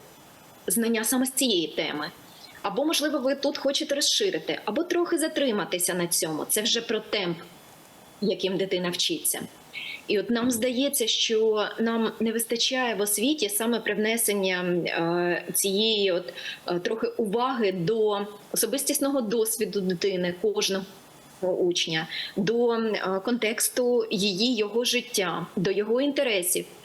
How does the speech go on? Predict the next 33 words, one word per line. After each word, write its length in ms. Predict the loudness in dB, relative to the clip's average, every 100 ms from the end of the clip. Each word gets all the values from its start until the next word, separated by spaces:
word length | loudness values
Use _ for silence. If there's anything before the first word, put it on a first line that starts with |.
| -12 -12 -14 -16 -8
щоб 320 | -4 -2 -2 -2
прив'язати 960 | -2 0 0 0 0 0 0 0 -2 0
той 160 | 0 2
контекст, 540 | 0 0 0 0 0
який 260 | 0 2 2
вона 200 | 0 0
вивчає, 680 | 0 0 0 0 0 0 -4 -2
до 280 | 2 2 0
усього 380 | -2 0 0 2
всього, 300 | 2 2 2
що 180 | 2 0
я 140 | 0
сказала. 520 | 0 -2 -2 -2 -2 -4 -8 -6 -4
І 100 | -2
тоді 380 | -2 0 -2 -2
автоматично 1000 | -4 -2 -2 -2 0 0 0 0 -2 -2 -2
дитина 720 | -2 0 0 2 2 0 0
розуміє, 720 | 0 2 2 2 2 2 2 0
як 300 | -2 -2 0 0
їй 240 | 2 2
вбудувати 840 | 0 0 0 0 2 0 0 -2 0
цей 460 | 2 2 2 -2 -10 -4
матеріал, 640 | -2 -2 0 0 2 2 2
який 360 | 0 0 0
вона 160 | 0 0
вивчає 380 | 0 0 0 0
в 40 |
школі, 480 | -2 -2 0 0 0
як 180 | 0 0
вбудувати 500 | 0 0 0 0 0
в 40 |
своє 300 | 0 2 2
життя. 460 | 0 0 0 -2